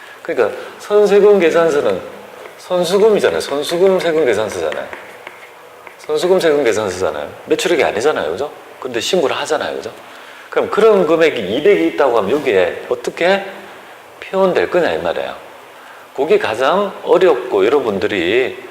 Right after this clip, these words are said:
좀 낯설어하는 부분이기 때문에 이게 가장 어려운 난이도입니다. 다른 거는 전부 다 플러스 마이너스로 하면 되는데 이 부분이 어디 있냐 이거죠. 그럼 여러분들이 보면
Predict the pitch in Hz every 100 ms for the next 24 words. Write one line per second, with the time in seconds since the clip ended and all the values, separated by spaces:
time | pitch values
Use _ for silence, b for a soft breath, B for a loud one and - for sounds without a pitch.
0 | - - 87 165 - - 190 180 139 143
1 | 156 147 101 98 135 101 - 80 95 87
2 | 104 - - 110 - 170 165 135 - B
3 | B - 180 170 87 78 104 78 - -
4 | 139 196 175 165 156 117 - 185 - 139
5 | 113 135 - 95 - B B 175 139 107
6 | 123 85 82 - B B B B - 147
7 | 170 185 127 73 143 156 90 76 76 -
8 | - - - - - - - - - -
9 | - - - - B B - 175 170 170
10 | 170 139 139 143 101 90 73